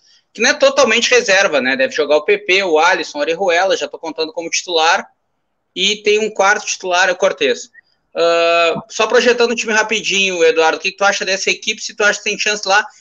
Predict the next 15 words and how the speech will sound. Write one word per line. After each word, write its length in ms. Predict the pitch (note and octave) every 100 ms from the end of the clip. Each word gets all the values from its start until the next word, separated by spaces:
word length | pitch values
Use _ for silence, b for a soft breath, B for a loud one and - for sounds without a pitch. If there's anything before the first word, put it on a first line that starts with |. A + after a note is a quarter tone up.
| B
E 80 | G#3
tá 200 | B3 C4
faltando 360 | D#4+ - B3+
uma 160 | C4 A#3
grande 380 | F3 G#3+ B3 G#3+
vitória 500 | G3+ G#3 F#3+ G#3 G#3
desse 300 | F#3+ F#3+ G3
time 260 | G#3 G#3
misto 400 | G3 G3 G#3 -
do 140 | D#3+ D3
Grêmio 240 | D#3+ E3+
fora 240 | - E3+
de 140 | D#3+ D3
casa, 420 | - D3+ D3 C3
né? 240 | B2 C3